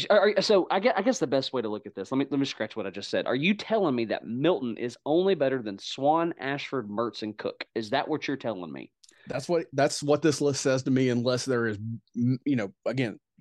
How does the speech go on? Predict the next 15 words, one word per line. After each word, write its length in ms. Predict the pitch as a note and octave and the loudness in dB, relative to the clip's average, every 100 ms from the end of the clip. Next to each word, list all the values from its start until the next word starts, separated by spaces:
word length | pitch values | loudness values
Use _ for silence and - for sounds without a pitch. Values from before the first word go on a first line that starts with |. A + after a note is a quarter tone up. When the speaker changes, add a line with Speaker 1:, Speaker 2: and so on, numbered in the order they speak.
| - | -4
Speaker 2:
not 140 | B2 C3 | -2 -2
to 80 | |
go 60 | C#3+ | 0
back 180 | D#3 D#3 | 0 -2
to 60 | |
the 40 | D3+ | -6
context 440 | D#3 C3 A2+ - | -8 -8 -12 -16
for 60 | - | -16
too 80 | B2 | -12
long, 220 | G#2+ A#2 G#2+ _ - - | -6 -6 -8 _ -12 0
unless 260 | B2 C3 | 0 2
there 120 | C3 | 2
are 100 | A2 | 4
massive, 720 | A2 A2 C3+ E3+ - F3+ D#3+ C#3 - | 4 4 4 2 2 0 -2 -8 -8
enormous 640 | A#2 C#3 E3+ E3 C3+ | -2 0 0 -2 -8